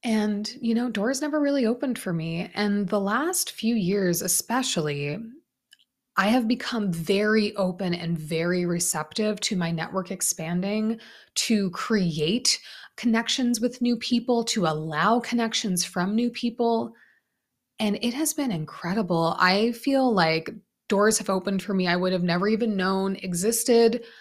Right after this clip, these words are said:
I have been put in rooms with people that I am, like, in awe of and inspired by, and I know can ultimately help support what I'm trying to do in this world. And it's very heckin'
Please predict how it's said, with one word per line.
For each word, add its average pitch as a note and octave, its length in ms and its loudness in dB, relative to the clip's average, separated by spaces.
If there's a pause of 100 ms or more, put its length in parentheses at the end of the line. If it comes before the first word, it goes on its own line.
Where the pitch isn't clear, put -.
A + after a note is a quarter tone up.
(560)
I G3 100 2
have G3 160 0
been F#3+ 160 2
put A3+ 260 0
in F#3+ 200 -2
rooms G#3+ 320 4
with A#3 120 -2
people A3+ 380 2
that F#3 180 0
I F3 100 2
am, E3+ 220 0
like, E3 400 -2
in F3+ 240 0
awe G#3+ 480 2
of G3+ 180 -2
and E3 100 -6
inspired G3+ 840 0
by, F#3+ 560 0
and G3 420 0
I G3 200 -2
know G3+ 320 2
can A#3 260 -4
ultimately A3+ 520 -2
help A3 260 -4
support - 420 0
what A3 160 -4
I'm G#3 240 -2
trying A3 300 -2
to G#3 80 -2
do G3+ 200 -4
in G3+ 80 -2
this G3+ 280 -4
world. F#3+ 280 2
And F3+ 80 -2
it's F#3+ 220 -2 (400)
very D4+ 540 6 (340)
heckin' A#3 540 -4